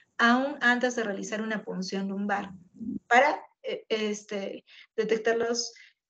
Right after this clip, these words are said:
eh, de forma temprana, ¿no? Y durante la emergencia debemos darles tratamiento, el tratamiento de soporte adecuado, ¿no? Y otorgar la asesoría a la familia. Otra cosa importante, no por ser una enfermedad poco frecuente es menos importante.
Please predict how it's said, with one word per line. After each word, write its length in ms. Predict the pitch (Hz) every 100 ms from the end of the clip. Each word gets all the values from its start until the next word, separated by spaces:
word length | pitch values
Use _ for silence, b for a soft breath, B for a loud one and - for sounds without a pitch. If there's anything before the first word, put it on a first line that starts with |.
| _ _ -
eh, 160 | 202
de 120 | 196 202
forma 260 | 226 214
temprana, 540 | 202 190 208 190 - -
¿no? 260 | 240 320 _ - - _ - - _ _ -
Y 80 | 311
durante 260 | 339 302
la 60 | 247
emergencia 680 | 233 262 233 233 240 - - B B
debemos 460 | 240 240 240 240 233
darles 320 | 214 214 220
tratamiento, 420 | 202 185 196 202
el 120 | 208
tratamiento 400 | 202 196 208 208
de 80 | 208
soporte 420 | 190 185 190 190
adecuado, 580 | 196 180 190 185 185 -
¿no? 180 | 196 226 240
Y 200 | 233 -
otorgar 400 | 233 220 202 208
la 100 | 233
asesoría 420 | 202 190 185 185
a 40 |
la 140 | 185 190
familia. 500 | 196 220 220 - - _ _ _ _ b b b b _ _ _ _ _ _ _ _
Otra 280 | 269 269 269
cosa 220 | 254 262
importante, 680 | 262 240 233 262 240 233 185 -
no 260 | 269 311
por 140 | 277 262
ser 420 | - - 262 247
una 140 | 247
enfermedad 480 | 220 202 190 202 214
poco 220 | 233 226
frecuente 680 | - 180 220 220 247 240 214
es 120 | 208
menos 280 | 214 202 208
importante. 560 | 190 165 185 185 -